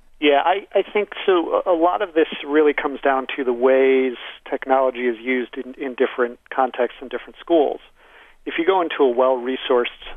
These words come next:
school district, uh, like the one I grew up in the suburbs of Chicago, or, you know, a private school like Sidwell Friends, where President Obama's, uh, daughters attended, uh,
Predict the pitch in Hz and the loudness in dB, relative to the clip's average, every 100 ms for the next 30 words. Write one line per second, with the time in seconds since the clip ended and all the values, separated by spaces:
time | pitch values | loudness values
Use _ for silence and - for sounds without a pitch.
0 | - - - 135 131 127 - - 131 - | -18 -20 0 2 4 2 -4 -2 -2 -2
1 | - - - 139 131 131 131 - 131 123 | -14 -20 -14 -2 0 0 -2 0 -2 2
2 | 123 123 123 120 120 120 117 - 131 123 | 0 2 0 0 -8 -14 -16 -2 -2 -2
3 | 117 120 - - - 135 127 123 120 - | -6 -10 -10 -4 0 0 2 2 2 -2
4 | - - - - - _ 123 123 120 123 | -14 -20 -20 -20 -20 _ 2 4 4 4
5 | 120 117 117 110 - 123 120 117 - 127 | 2 -2 -4 -4 -2 -2 0 -6 -6 -2
6 | 120 117 117 - - 131 120 113 - 147 | 0 0 -2 -4 -10 -4 -2 -2 0 2
7 | 139 131 127 117 127 120 127 120 117 135 | 2 -2 -4 -2 -2 -4 -8 -12 -2 0
8 | 143 135 - - - 135 123 123 123 123 | 0 -4 -10 -20 -6 -2 -2 0 0 0
9 | 117 120 - 127 123 123 - _ - - | -4 -8 -12 -8 -2 -2 -2 _ -20 -20
10 | - _ - 135 135 | -20 _ -2 2 2